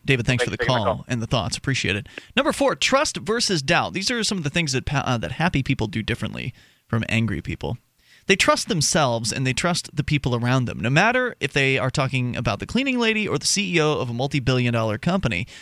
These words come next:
Speaker 1: somehow they always seem to make the person they're interacting with feel like there's something unique and special about them. They understand that beliefs come, become self-fulfilling prophecies, and that because of that, they make sure to treat everybody with love, dignity, and respect,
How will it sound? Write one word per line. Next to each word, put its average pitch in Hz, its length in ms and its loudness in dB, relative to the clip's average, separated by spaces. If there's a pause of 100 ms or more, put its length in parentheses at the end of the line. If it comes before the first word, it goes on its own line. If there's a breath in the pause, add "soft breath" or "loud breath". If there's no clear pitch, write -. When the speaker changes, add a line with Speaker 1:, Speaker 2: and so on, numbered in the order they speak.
(120)
Speaker 1:
somehow 214 300 4
they 156 100 4
always 165 380 2
seem 143 240 0
to 120 80 -2
make 120 160 -2
the 120 80 -8
person 147 340 -2
they're 120 140 0
interacting 127 500 0
with 110 160 -2 (360 loud breath)
feel 262 200 4
like 180 240 0
there's 131 200 2
something 143 300 0
unique 117 380 0
and 76 100 -4
special - 460 0
about 65 260 -8
them. 92 200 -14 (320 soft breath)
They 170 80 4
understand 165 420 2
that 127 60 -2
beliefs 120 380 0
come, 139 320 0
become 127 320 0
self-fulfilling 131 720 0
prophecies, - 720 0
and 143 80 2
that 143 80 -2
because 196 260 0
of 120 140 0
that, 78 220 -4 (260 loud breath)
they 135 100 4
make 147 220 2
sure 135 180 2
to 127 80 0
treat 151 240 0
everybody 147 400 2
with 113 160 -4
love, 135 380 2 (100)
dignity, 120 480 0
and 151 180 2
respect, - 480 -2